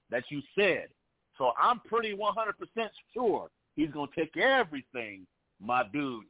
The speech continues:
into consideration. And we'll see if we can get that cracking, bruh. You know what I mean?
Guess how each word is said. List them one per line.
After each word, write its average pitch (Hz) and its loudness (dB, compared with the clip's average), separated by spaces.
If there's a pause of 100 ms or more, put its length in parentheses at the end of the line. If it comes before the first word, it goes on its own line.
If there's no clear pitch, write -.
into 120 -16
consideration. 107 -8
And 92 -10
we'll 160 -4
see 175 -6
if 143 -6
we 151 -8
can 139 -10
get 139 -4
that 135 -4
cracking, 123 0 (100)
bruh. 117 0 (420)
You 90 -12
know 120 0
what 127 2
I 131 2
mean? 160 -2